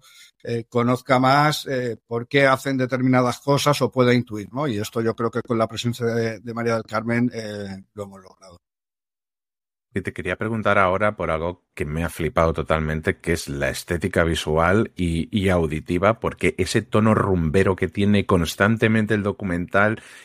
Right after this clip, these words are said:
Speaker 2: y el uso de el Monopoly estéticamente, creo que es, es maravilloso. ¿Eso era algo que teníais claro desde el principio o, o fue surgiendo?
Speaker 1: No, no, no. Eh, bueno, el juego, que es,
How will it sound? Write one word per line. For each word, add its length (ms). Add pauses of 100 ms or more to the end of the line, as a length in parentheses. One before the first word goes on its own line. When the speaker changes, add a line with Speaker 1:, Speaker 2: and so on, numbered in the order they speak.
Speaker 2:
y 160
el 80
uso 300
de 340
el 160
Monopoly 1000
estéticamente, 840
creo 280
que 440
es, 120
es 260
maravilloso. 800
¿Eso 180
era 140
algo 200
que 100
teníais 340
claro 320
desde 180
el 80
principio 640 (340)
o, 640 (540)
o 80
fue 120
surgiendo? 520 (400)
Speaker 1:
No, 400
no, 160
no. 280
Eh, 600
bueno, 220
el 80
juego, 480
que 100
es, 240